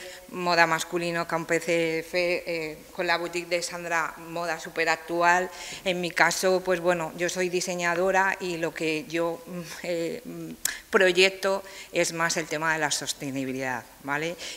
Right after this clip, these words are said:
Y que apoyemos también y apostemos porque hay, eh, diseñadores en Cartagena que se deberían <laughs> de dar más a conocer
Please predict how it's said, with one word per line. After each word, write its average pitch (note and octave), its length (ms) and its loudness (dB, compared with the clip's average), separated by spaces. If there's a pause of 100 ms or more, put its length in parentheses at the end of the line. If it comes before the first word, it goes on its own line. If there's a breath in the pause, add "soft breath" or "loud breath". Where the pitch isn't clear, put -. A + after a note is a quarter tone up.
Y F3+ 120 -4
que D3+ 400 0
apoyemos D3+ 580 0
también D#3+ 300 -4
y E3 80 -2
apostemos F3 840 0
porque D3+ 600 0 (800)
hay, E3 480 8
eh, D3+ 600 0
diseñadores E3 800 0
en F#3+ 100 -4
Cartagena F3 760 0 (420 loud breath)
que E3+ 260 0 (140)
se F#3 240 0
deberían D#3+ 580 0
<laughs> F3+ 180 -4
de D3+ 360 2 (520 loud breath)
dar G3+ 380 12
más G3 400 6
a G3 120 4
conocer C#3+ 680 -6